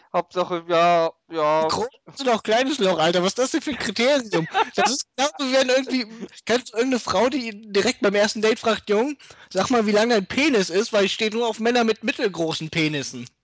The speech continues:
Speaker 1: Das ist mir schon mal passiert.
Speaker 2: Ernsthaft?
Speaker 1: Nein.
Speaker 2: Ja, ich wollte grad sagen.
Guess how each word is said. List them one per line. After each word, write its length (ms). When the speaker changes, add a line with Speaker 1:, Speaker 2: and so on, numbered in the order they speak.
Speaker 1:
Das 160
ist 100
mir 140
schon 100
mal 100
passiert. 580
Speaker 2:
Ernsthaft? 680
Speaker 1:
Nein. 320
Speaker 2:
Ja, 140
ich 120
wollte 180
grad 120
sagen. 340